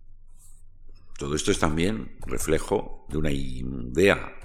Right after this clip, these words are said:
de una teoría y de una práctica social evidentes. Eh, ahí está claro que l-, se, eh, está suponiendo, y muchas veces diciendo explícitame-, expresamente,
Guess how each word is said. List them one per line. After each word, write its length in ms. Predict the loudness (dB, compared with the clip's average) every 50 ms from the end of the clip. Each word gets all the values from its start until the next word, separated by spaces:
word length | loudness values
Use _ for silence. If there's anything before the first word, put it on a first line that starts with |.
| -6 -4
de 60 | -4
una 140 | -2 0 2
teoría 280 | 2 4 4 4 4
y 40 | 4
de 60 | 4
una 180 | 4 2 2 2
práctica 380 | 2 -2 -2 0 -2 0 2 2
social 480 | 2 0 -2 0 0 2 0 0 -2 -8 -12 -10 -10 -10 -10 -10 -10 -4
evidentes. 680 | -2 0 0 2 2 2 0 0 -6 -8 -8 -8 -10 -12 -12 -12 -16 -16 -16 -14
Eh, 440 | -14 -12 -10 -10 -10 -10 -10 -10 -12 -10
ahí 380 | -8 -4 -2 0 0 2 4 4
está 480 | 4 4 4 4 4 4 4 2 2 2
claro 360 | 4 6 6 6 4 2 0
que 280 | -2 -4 -4 -4 -6 -10 -8
l-, 800 | -6 -4 -4 -4 -2 -4 -4 -4 -4 -6 -10 -12 -14 -12 -6 -2
se, 160 | 0 0 0
eh, 680 | 0 -2 -8 -12 -12 -10 -8 -8 -8 -8 -10 -12 -14 -12 -10 -4 0 0 2 2 0 0 0
está 400 | 0 4 8 8 8 8 8 4
suponiendo, 1000 | 2 4 2 2 4 6 8 8 8 8 6 6 6 4 2 0 -2 -6 -10 -12 -8
y 60 | -6
muchas 320 | -6 -4 -2 -2 0 2
veces 300 | 4 2 2 2 -2 -4
diciendo 360 | -4 -6 -4 -4 -2 -2 -2 -4
explícitame-, 800 | -4 -4 -2 -2 0 0 0 0 -2 -4 -6 -6 -6 -8 -6 -6
expresamente, 800 | -6 -6 -2 0 0 2 2 2 0 0 0 0 0 0 -2 -4